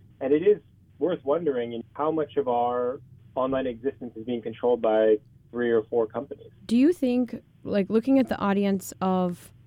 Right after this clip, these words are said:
Speaker 2: Instagram, Facebook, and Twitter, what audience do you think Threads is going to have? Or is it going to be more political like Twitter, or is it going to be more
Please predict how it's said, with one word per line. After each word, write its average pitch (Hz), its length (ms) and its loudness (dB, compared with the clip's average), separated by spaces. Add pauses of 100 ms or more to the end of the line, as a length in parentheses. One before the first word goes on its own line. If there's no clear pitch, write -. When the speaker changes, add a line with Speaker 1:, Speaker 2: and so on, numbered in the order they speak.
(180)
Speaker 2:
Instagram, 190 600 -2
Facebook, 190 520 -2
and 180 140 -2
Twitter, 185 340 0
what 185 260 0
audience 247 460 2
do 220 80 -2
you 214 60 0
think 190 460 -6 (440)
Threads 190 640 0
is 175 220 -2
going 185 420 0
to 190 100 -2
have? 180 580 -2
Or 180 260 -2 (160)
is 185 160 0
it 190 60 0
going 202 300 4
to 240 60 2
be 226 80 6
more 196 180 4
political 180 440 0
like 170 160 -2
Twitter, 175 320 -2
or 175 40 2
is 180 120 0
it 180 80 -4
going 190 340 2
to 190 100 -8
be 185 140 2
more 175 420 0